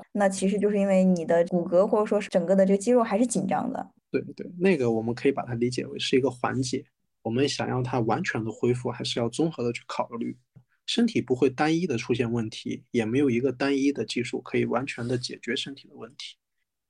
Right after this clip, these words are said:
Speaker 1: 我之前听杨老师跟我说过一个特别有意思的现象，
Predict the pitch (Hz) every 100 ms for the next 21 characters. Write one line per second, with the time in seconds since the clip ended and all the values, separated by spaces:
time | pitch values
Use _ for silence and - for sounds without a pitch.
0 | _ _ 214 254 262 240 240 254 247 220
1 | 220 233 240 220 247 233 214 240 254 208
2 | 202 202 180 202 269 269 185 180 190 247
3 | 226 190